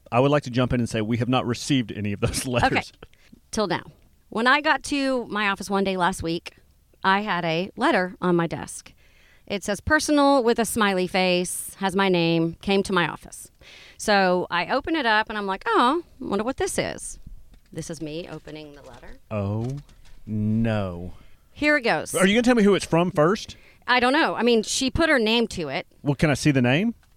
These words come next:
Speaker 2: Yes. Her name is Lindsay. Um, I don't know who she, I don't know Lindsay. But let's, let's, let's do this. I want you to let me read the whole letter without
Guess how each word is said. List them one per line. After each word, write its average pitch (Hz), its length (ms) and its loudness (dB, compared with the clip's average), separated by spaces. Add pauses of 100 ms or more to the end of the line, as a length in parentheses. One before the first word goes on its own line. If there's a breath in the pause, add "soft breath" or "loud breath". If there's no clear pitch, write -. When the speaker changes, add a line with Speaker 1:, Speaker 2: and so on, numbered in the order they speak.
(180)
Speaker 2:
Yes. - 640 -8
Her 233 100 -10
name 190 160 -4
is 196 120 -10
Lindsay. 180 480 -4 (460 soft breath)
Um, 208 320 2
I 196 80 0
don't 226 120 0
know 233 80 -4
who 240 100 -6
she, - 160 -10
I 180 80 -2
don't 233 120 -4
know 202 120 -6
Lindsay. 165 480 -6 (420)
But 220 480 0 (140)
let's, - 480 -2
let's, 254 380 -2
let's 240 240 -4
do 240 100 -6
this. - 340 -12 (420 soft breath)
I 226 100 2
want 254 160 6
you 240 80 0
to 214 60 -4
let 208 140 -2
me 262 120 0
read 254 220 -2
the 233 80 0
whole 220 300 -2
letter 185 400 -4 (400)
without 190 680 -2